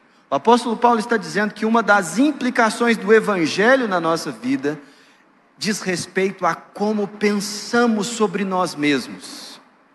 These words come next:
E é justamente sobre esse ponto que eu gostaria de trabalhar com vocês no texto que nós lemos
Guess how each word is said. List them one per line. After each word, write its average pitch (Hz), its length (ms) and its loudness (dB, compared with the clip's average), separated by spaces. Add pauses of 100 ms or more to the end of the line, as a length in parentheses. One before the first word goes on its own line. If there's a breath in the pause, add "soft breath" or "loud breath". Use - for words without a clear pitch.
(420 soft breath)
E - 80 -6
é 190 80 -2
justamente 202 720 -2
sobre 175 280 -4
esse 165 200 -4
ponto 123 460 -6 (320 soft breath)
que - 80 -4
eu 139 80 0
gostaria 135 540 0
de 120 80 -8
trabalhar 127 460 0
com 131 140 -6
vocês 127 460 -4
no 120 100 -6
texto 143 480 -2
que 135 160 -8
nós 131 540 -2
lemos 135 720 -2